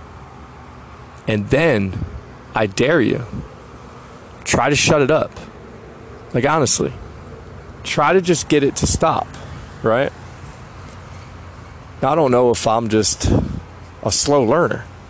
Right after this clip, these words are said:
but, you know, I literally been through, like, seventy to a hundred books. I gotta go back through, count 'em all, write 'em all down.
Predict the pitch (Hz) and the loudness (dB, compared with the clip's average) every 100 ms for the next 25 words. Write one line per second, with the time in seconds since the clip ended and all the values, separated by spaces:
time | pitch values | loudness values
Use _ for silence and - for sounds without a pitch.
0 | - - - - - - - - 120 120 | -20 -20 -20 -18 -18 -18 -16 -2 2 4
1 | 139 165 147 180 139 120 101 160 147 139 | 4 4 4 6 6 4 4 2 4 4
2 | 123 104 - - 175 175 175 151 131 156 | 4 4 2 2 2 4 4 6 4 2
3 | 123 135 110 - 107 151 156 139 135 127 | 2 2 2 2 2 2 4 4 4 2
4 | 110 135 123 - 120 120 117 113 110 117 | 2 2 2 2 0 2 4 4 4 2
5 | 117 107 104 107 107 104 | 4 2 2 2 2 0